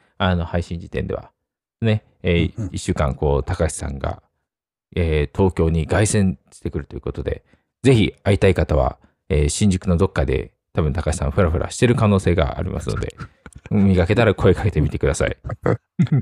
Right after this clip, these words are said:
Speaker 1: 「見た目知ってるのか？」って言われますけど。
Speaker 2: うん。あの、
Speaker 1: はい。
Speaker 2: フラフラして声かけてくるのは多分キャッチかなと思います。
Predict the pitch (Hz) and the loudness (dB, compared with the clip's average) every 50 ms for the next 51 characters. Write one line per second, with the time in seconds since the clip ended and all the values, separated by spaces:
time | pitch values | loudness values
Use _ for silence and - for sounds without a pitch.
0 | - _ _ - 117 113 - 170 165 175 190 185 - - _ - 214 208 196 147 | -2 _ _ 2 2 4 4 4 6 6 6 4 2 0 _ 2 4 4 4 4
1 | - - - - - - 135 131 135 - - - - - - - - 151 175 175 | 2 2 0 0 0 0 0 2 0 0 -2 -6 -12 -16 -16 -10 -8 -6 -6 -6
2 | 113 98 92 185 151 - 170 165 160 - - - - - - 151 131 123 185 156 | -6 0 2 2 4 4 4 4 2 2 0 -6 -14 -6 -2 0 4 6 6 6
3 | 117 110 117 - - - _ _ - 202 160 131 - - 180 170 151 175 151 147 | 4 2 0 -6 -10 -16 _ _ 2 2 2 2 2 2 4 6 6 6 6 4
4 | - - 139 117 107 107 113 - - 143 131 120 - 113 110 - 123 101 - 101 | 4 4 4 4 4 4 2 0 2 4 4 4 2 0 0 0 0 2 0 0
5 | - 117 107 98 101 95 92 - 104 95 92 87 - - - 127 - - _ - | 2 0 0 2 0 0 0 0 0 0 -2 -2 -2 0 0 0 0 -2 _ -6
6 | - - 120 113 110 117 117 - _ _ - - 120 110 113 120 - 127 101 95 | 0 2 2 4 2 2 -2 -6 _ _ 0 2 4 4 4 4 2 2 2 2
7 | 95 95 - - - | 2 2 4 4 4